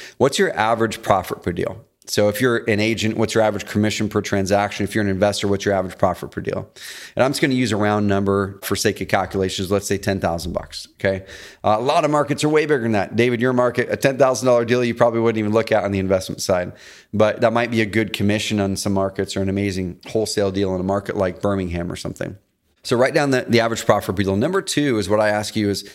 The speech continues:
is I'll say, "What would you trade in marketing dollars to get that ten thousand dollars?" Or in your case, twenty grand or twenty-five or fifty or whatever the number is. How much would you trade in marketing to get that? Uh, if you're newer and you're not sure, write down the twenty-five percent number. So what's twenty-five percent of that number?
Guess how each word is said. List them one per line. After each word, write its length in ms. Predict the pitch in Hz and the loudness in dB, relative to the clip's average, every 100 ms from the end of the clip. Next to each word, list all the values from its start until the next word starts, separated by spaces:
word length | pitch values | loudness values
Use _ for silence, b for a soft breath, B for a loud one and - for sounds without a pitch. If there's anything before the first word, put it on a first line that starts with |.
| - | -6
is 220 | 120 101 | -2 0
I'll 100 | 101 | 0
say, 220 | - 113 | 2 2
"What 240 | 107 147 | 2 2
would 160 | 202 202 | 0 -2
you 80 | 185 | -4
trade 420 | - - 131 135 | -2 0 2 2
in 140 | 113 | 0
marketing 460 | 104 101 104 110 101 | 2 0 0 0 0
dollars 340 | 95 92 95 | 0 0 -2
to 100 | - | -4
get 220 | 92 101 107 | 0 0 2
that 220 | 98 - | 0 0
ten 180 | 101 92 | -2 0
thousand 360 | 90 90 87 | 0 -2 -4
dollars?" 380 | 87 90 85 92 | -4 -4 -6 -6
Or 120 | 101 | -2
in 60 | 104 | 0
your 120 | 110 | -2
case, 300 | 107 107 - | -2 -2 -2
twenty 280 | - 110 107 | 0 0 2
grand 300 | 98 90 90 | 0 0 -2
or 60 | |
twenty-five 560 | 87 113 107 - 101 95 | -2 -2 0 2 0 0
or 80 | 90 | -2
fifty 360 | - 95 - | 0 -2 0
or 40 | 95 | -2
whatever 240 | 92 92 | 0 -2
the 40 | 90 | -2
number 300 | 87 87 98 | -4 -4 -4
is. 160 | - - B B B | -6 -14 B B B
How 100 | 131 | -2
much 180 | 160 185 | -2 -2
would 100 | 151 | -2
you 80 | |
trade 320 | 113 - 127 127 | -4 0 2 2
in 120 | 104 | 0
marketing 400 | 101 98 95 87 | 0 -2 -2 -2
to 60 | |
get 180 | 82 92 | -2 -4
that? 320 | - - - _ - | -4 -6 -8 _ 0
Uh, 100 | 117 | 2
if 160 | 123 - | 2 2
you're 120 | 165 | 2
newer 380 | 143 131 147 143 | 2 2 0 0
and 100 | 113 | 0
you're 80 | 107 | 0
not 240 | 113 - | 0 -2
sure, 360 | - 113 127 - | 0 0 0 -2
write 260 | 98 135 139 | 0 2 2
down 200 | 185 165 | 0 0
the 60 | |
twenty-five 540 | - 120 117 113 107 - | -2 0 0 2 2 0
percent 340 | 104 - - | -4 -4 -4
number. 240 | 90 90 | -4 -4
So 160 | 90 - | -4 -2
what's 240 | 113 135 | 0 0
twenty-five 540 | - 143 160 151 139 131 | -2 -2 0 2 2 0
percent 320 | 120 - 113 | -4 -2 0
of 60 | 107 | 0
that 200 | 107 107 | 0 0
number? 460 | 92 90 92 113 | -2 0 -4 -6